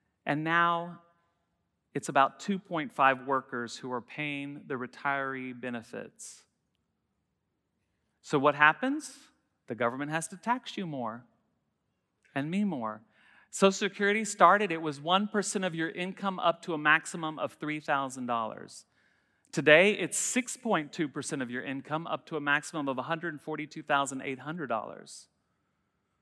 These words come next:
All because we've traded the truth of God for a lie. And I mentioned it briefly when I gave you information about Russia, but I've gotta raise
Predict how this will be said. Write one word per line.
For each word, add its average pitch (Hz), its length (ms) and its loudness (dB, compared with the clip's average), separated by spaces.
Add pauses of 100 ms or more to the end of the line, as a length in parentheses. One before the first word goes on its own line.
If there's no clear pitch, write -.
(3250)
All 170 600 -2 (220)
because 135 400 -6
we've 131 180 -8
traded 139 640 -6 (140)
the 131 80 -10
truth - 640 -8 (180)
of 123 160 -8
God 113 480 -2 (420)
for 120 180 -4
a 110 100 -6
lie. 98 380 -14 (1300)
And 135 100 -2
I 131 40 2
mentioned 156 340 -2
it 127 100 -8
briefly 127 640 -6 (880)
when 123 120 -8
I 120 60 -4
gave 127 260 -2
you 127 120 -8
information 127 520 -8
about 113 200 -4
Russia, 123 340 -6
but 117 140 -6
I've 117 140 -8
gotta 123 260 -2
raise 120 580 -6